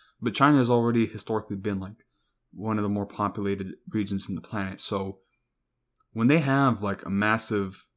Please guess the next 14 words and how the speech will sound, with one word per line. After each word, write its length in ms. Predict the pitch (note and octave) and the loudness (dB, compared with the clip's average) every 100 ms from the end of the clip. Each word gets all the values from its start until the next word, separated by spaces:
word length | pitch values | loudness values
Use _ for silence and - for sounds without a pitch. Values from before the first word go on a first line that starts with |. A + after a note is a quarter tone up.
| _ _ _ _ _ _ - | _ _ _ _ _ _ -12
uh, 200 | D2+ C#2+ - - | -10 -10 -12 -12
conflict, 760 | - A2 A#2 - F#2+ G2 - - | -4 -2 -2 -4 -8 -10 -12 -14
it's, 320 | G2 - - - | -12 -10 -12 -8
it, 160 | G#2+ - | -8 -2
it 100 | C#3+ | 2
involves 420 | B2 G#2 G#2 G2 | 2 2 -2 -2
millions 580 | F2 G#2+ C3+ C#3 A#2 G#2 | -2 2 4 4 2 0
of 120 | G2+ | -6
people. 460 | - A#2 - F2+ - _ _ _ _ _ _ - | -2 -2 -2 -12 -14 _ _ _ _ _ _ -8
And 320 | G#2+ G#2 G#2 | -4 -4 -4
in 80 | A2 | -4
the 100 | G2+ | -6
Taiping 460 | - B2 A#2 B2+ A#2 | -2 -4 0 0 2
Rebellion, 720 | G2+ A2+ A#2+ G#2+ G2 G2 | 2 4 4 2 -2 -6